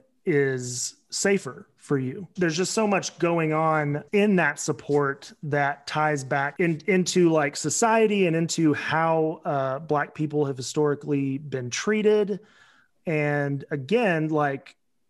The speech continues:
not being all in on the status quo, uh, not seeing the status quo as something that is safe. Again, it doesn't, it, it, it doesn't paint a picture of, like, "Oh, I, oh yeah, okay, maybe Trump isn't that bad." It doesn't do that.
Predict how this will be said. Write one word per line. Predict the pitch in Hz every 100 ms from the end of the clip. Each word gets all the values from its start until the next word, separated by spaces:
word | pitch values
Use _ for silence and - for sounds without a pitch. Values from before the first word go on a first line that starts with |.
| _ _ 175
not | 147 147 160 254 185
being | 156 147 139
all | 131 135
in | 135 135 127 139 -
on | 147 131
the |
status | 123 - 127 120 -
quo, | 139 135 208 151 _ _ _ _ _ _ _ -
uh, | 147 135 131 127 127 127 -
not | 147 135 139 190 220
seeing | - 160 135 131
the |
status | - 147 135 127
quo | - 147 135 131 160
as | 135 -
something | 147 135 139 131 127
that | 131
is | 127
safe. | 123 - 135 127 - - - -
Again, | 147 180
it | 156 143
doesn't, | 190 214 220 185 -
it, | 190 -
it, | 175 185
it | 170
doesn't | 196 247 240 208
paint | 196 185
a |
picture | 156 170 - 175 156
of, | 143
like, | 139 143 127 - -
"Oh, | 220 214 147
I, | 170 196 -
oh | 190 220
yeah, | 147 214 175
okay, | 208 139 135
maybe | 160 185 196
Trump | 190 190 214
isn't | 226 151
that | 127 117
bad." | 123 113 180
It | 151
doesn't | 226 226
do | 170 156
that. | 190 160 127